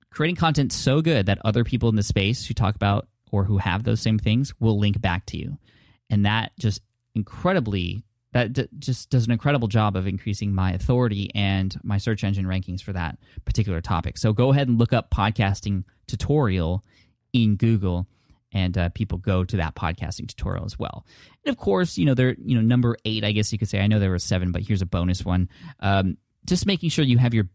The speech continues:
basic S E O things done, like keyword in the title, keyword in the meta description. And, you know, the, the,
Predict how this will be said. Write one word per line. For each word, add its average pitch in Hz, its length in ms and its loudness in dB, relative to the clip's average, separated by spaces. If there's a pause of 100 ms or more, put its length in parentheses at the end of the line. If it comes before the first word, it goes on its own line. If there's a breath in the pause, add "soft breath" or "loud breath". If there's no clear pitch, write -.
basic 104 520 0
S 98 240 -4
E 101 160 2
O 92 420 2
things 98 380 -4
done, 80 380 -4
like 95 340 -2 (240)
keyword 104 320 2
in 95 100 -2
the 104 60 0
title, 101 480 -2
keyword 101 300 0
in 101 100 0
the 101 60 4
meta 107 240 2
description. - 720 -8
And, - 240 -4
you 135 100 -4
know, 87 120 0
the, 87 100 0
the, 90 280 0